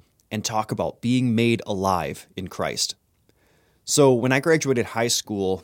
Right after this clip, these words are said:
in the summer of two thousand and four, coming out of high school, I was accepted into four different colleges. Uh, there were three in the state of Michigan, fairly close to home,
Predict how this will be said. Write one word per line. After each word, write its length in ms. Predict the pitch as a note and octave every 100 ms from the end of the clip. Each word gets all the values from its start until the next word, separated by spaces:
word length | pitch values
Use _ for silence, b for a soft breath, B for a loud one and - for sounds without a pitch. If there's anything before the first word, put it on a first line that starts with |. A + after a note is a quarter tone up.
| -
in 140 | A2+ G#2
the 80 | F#2+
summer 400 | - G#2+ G2+ G2
of 180 | F#2+
two 220 | - A#2+ G#2
thousand 400 | G2 F#2+ F2+ F2
and 120 | E2+
four, 440 | - G2 F2 D#2 _ _ _ _ _ _ _ -
coming 240 | - D3 C3
out 140 | B2
of 80 | B2
high 180 | A2 G#2
school, 460 | - G#2+ G2 F#2+ b b b b
I 120 | A#2+
was 160 | C#3+ C#3
accepted 520 | - C3 A2 G#2+ G2+
into 280 | - G2 G#2
four 320 | - G#2 G#2+
different 240 | - C#2
colleges. 520 | - C#2+ - - - - b b b b b -
Uh, 160 | F2
there 160 | E2+ A2
were 140 | G2
three 400 | F#2+ - B2 C#3
in 80 | C3
the 60 | A2+
state 260 | - A#2
of 100 | G#2
Michigan, 460 | A#2 A#2+ C#3 D3+ E3+
fairly 520 | - - A2 G2+ G2+
close 320 | G2 G2+ F#2 -
to 80 | F#2
home, 340 | F#2 F2